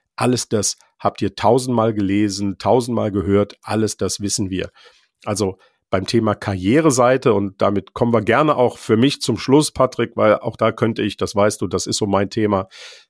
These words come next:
äh, da könnten wir noch sehr lange drüber reden. Seid euch einfach bewusst, dass bei der gesamten Planung eurer Website, eure-, eures Online-Marketings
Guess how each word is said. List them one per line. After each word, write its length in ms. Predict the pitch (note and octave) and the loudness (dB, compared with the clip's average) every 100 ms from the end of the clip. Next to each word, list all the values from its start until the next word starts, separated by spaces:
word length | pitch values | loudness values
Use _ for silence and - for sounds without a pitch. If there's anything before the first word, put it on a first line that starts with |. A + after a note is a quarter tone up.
| - | -6
äh, 160 | F#2+ | -4
da 80 | F#2 | -4
könnten 320 | - G2+ - | -4 -6 -4
wir 80 | G2 | -6
noch 140 | F#2 | -6
sehr 160 | F2+ F2+ | -4 -2
lange 240 | F#2+ A2+ | 0 0
drüber 280 | G#2 G2 G2 | -2 -2 -2
reden. 300 | F#2+ G2 G2 - _ - | 0 0 -2 -10 _ -6
Seid 320 | G2+ B2+ D#3+ | 0 0 0
euch 180 | D3 - | -2 -2
einfach 300 | A#2 - G#2+ | -2 -2 -4
bewusst, 580 | - F2+ A#2 - - - _ | -8 -4 -2 -2 -8 -18 _
dass 400 | - F#2+ - - _ _ _ _ _ _ _ | -6 -4 -4 -8 _ _ _ _ _ _ _
bei 240 | G#2 G#2 | -4 0
der 140 | F#2+ F#2 | 2 0
gesamten 600 | F#2+ G#2+ E3 F3 - B2+ | 0 2 0 -2 -8 -4
Planung 600 | - A2+ B2+ C3 A2 G#2 | 2 4 4 4 2 0
eurer 280 | G#2+ G2 F#2+ | 0 0 2
Website, 640 | G2+ - G2+ F#2 F#2 - | 0 0 0 2 0 -2
eure-, 320 | F#2+ F#2+ - | -4 -4 -2
eures 340 | F#2+ G2 F#2 | -4 -4 -6
Online-Marketings 1080 | - A2 A2+ G2+ F#2 F2 - G#2 F#2+ F2+ - | -4 -2 0 -2 -2 -6 -8 -10 -8 -8 -10